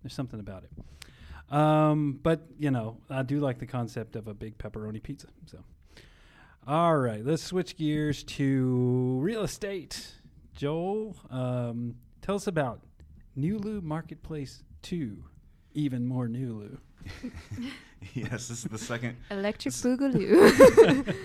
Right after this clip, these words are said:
Speaker 3: <laughs>
Speaker 2: <laughs>
Speaker 3: Model Jew. <laughs>
Speaker 2: It's Nulu two point oh. Um, everyone probably knows Nulu Marketplace in Nulu. Um, has, uh, shops such as, uh, S-,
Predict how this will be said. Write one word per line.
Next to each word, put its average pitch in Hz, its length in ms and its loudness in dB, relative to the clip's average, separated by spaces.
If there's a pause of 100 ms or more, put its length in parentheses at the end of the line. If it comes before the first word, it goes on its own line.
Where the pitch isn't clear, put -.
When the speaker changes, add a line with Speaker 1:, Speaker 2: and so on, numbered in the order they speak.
Speaker 3:
<laughs> - 100 -14
Speaker 2:
<laughs> - 180 -10
Speaker 3:
Model 233 500 2
Jew. 254 420 6
<laughs> 427 720 8 (760)
Speaker 2:
It's - 160 -18
Nulu 143 520 0
two 127 140 -8
point 113 240 -6
oh. 95 240 -8 (220)
Um, 98 420 -8 (400)
everyone 113 280 -6
probably 104 220 -4
knows 101 360 -8
Nulu 98 240 -8
Marketplace 95 800 -10 (320)
in 156 180 -4
Nulu. 90 400 -8 (880)
Um, 95 460 -10 (160)
has, 95 300 -10
uh, 95 180 -10
shops 98 400 -10
such 98 280 -12
as, 90 340 -12
uh, 87 300 -10 (120)
S-, - 240 -18